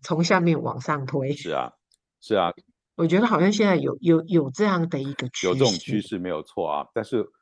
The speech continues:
Speaker 2: 我们回头来看啊，
Speaker 1: 嗯。
Speaker 2: 有些时候，呃，我们说那个员工啊，他在一个公司待不住呢，是因为他的个人规划跟公司给他的发展方向是不一致的啊。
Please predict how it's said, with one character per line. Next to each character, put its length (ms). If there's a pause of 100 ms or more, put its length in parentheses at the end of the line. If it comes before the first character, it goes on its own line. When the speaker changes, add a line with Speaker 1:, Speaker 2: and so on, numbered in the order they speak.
(140)
Speaker 2:
我 80
们 80
回 100
头 120
来 120
看 300
啊， 60 (280)
Speaker 1:
嗯。 140
Speaker 2:
有 60
些 160
时 100
候， 320
呃， 260
我 60
们 100
说 320 (140)
那 140
个 140
员 280
工 240
啊， 240 (400)
他 340 (140)
在 100
一 60
个 100
公 220
司 140
待 200
不 140
住 260
呢， 140
是 160
因 60
为 100
他 160
的 120
个 200
人 220
规 180
划 300
跟 180
公 180
司 220
给 160
他 160
的 100
发 160
展 200
方 160
向 180
是 180
不 120
一 140
致 220
的 120
啊。 80